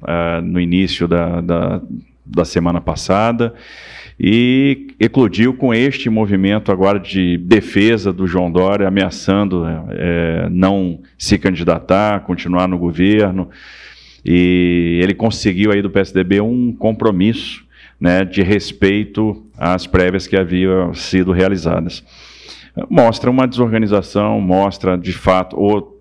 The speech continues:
que, que a terceira via não está se viabilizando. Ontem o Moro, Moro desistiu da candidatura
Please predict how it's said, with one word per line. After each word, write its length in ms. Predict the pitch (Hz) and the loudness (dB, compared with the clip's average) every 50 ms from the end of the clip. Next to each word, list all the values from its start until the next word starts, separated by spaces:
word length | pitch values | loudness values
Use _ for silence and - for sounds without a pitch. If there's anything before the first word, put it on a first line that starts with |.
| _ _ _ | _ _ _
que, 260 | - - 92 92 87 | -4 -2 0 0 0
que 220 | 87 - - 92 90 | -2 -2 0 2 2
a 60 | 90 | 2
terceira 440 | 90 - 95 90 - - 92 87 87 | 2 0 -4 -4 0 0 2 2 2
via 200 | 78 90 92 90 | 2 0 0 0
não 160 | 95 101 101 | 2 0 -2
está 220 | 92 - - 95 | -4 -2 -2 -2
se 120 | 87 - - | -2 0 0
viabilizando. 640 | 90 90 82 87 87 78 87 95 98 104 101 92 92 | 0 0 0 -2 -2 0 0 2 2 0 0 0 0
Ontem 200 | 101 98 - 98 | -2 -2 -2 -2
o 60 | 90 | 0
Moro, 400 | 95 95 101 98 95 90 80 - - | 0 0 0 0 0 -2 -4 -4 -2
Moro 280 | 87 92 92 92 92 | 0 2 2 2 0
desistiu 480 | 80 87 101 98 82 - - 107 113 113 | -2 -2 -2 -2 -2 -4 0 2 2 2
da 80 | 107 | 2
candidatura 680 | 95 - 92 90 85 87 90 85 - 92 95 95 87 78 | 0 -2 -4 -4 -2 -2 -2 -2 0 0 0 0 0 -2